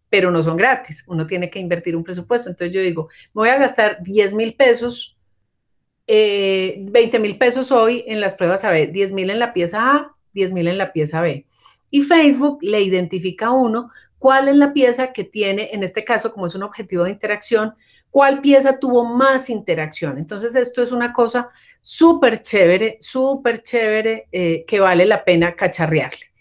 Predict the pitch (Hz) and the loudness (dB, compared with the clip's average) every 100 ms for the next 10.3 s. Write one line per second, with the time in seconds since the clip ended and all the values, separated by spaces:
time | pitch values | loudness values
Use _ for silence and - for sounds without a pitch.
0 | _ _ - 254 277 285 285 285 285 277 | _ _ 0 2 4 6 6 6 4 2
1 | 214 214 208 185 214 214 - 226 233 226 | 0 0 0 -2 -4 -6 -4 -2 -2 2
2 | 185 175 208 220 220 214 240 240 247 226 | 2 2 -2 -4 -4 -2 -2 0 0 -2
3 | 233 247 - _ _ _ _ - 220 190 | -4 -6 -8 _ _ _ _ 0 0 2
4 | 185 175 170 170 160 160 _ _ _ _ | 2 4 2 0 -4 -10 _ _ _ _
5 | _ _ _ - - - - 196 190 190 | _ _ _ -20 -20 -20 -4 -2 0 2
6 | 185 185 233 220 226 233 240 202 220 233 | 0 0 0 -2 -4 -2 0 2 0 -4
7 | _ _ _ - - 233 214 202 - 233 | _ _ _ -10 0 0 0 -2 2 4
8 | 247 240 262 226 - 220 226 226 - 220 | 4 2 0 -2 -4 -2 -2 -2 -6 -6
9 | 190 180 180 175 165 156 147 143 240 202 | -2 -2 -2 0 0 -2 -4 0 2 2
10 | 151 143 | 0 -6